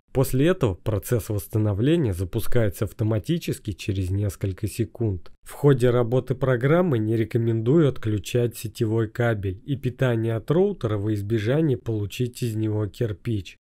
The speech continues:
По завершении в браузере обновляю страницу и пробую войти. К сожалению, в моём случае попытка в очередной раз не увенчалась успехом.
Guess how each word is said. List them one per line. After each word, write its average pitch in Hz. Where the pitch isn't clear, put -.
По 135
завершении 139
в 98
браузере 135
обновляю 123
страницу 135
и 190
пробую 127
войти. 113
К -
сожалению, 135
в 90
моём 110
случае 170
попытка 135
в 104
очередной 110
раз 147
не 107
увенчалась 98
успехом. 98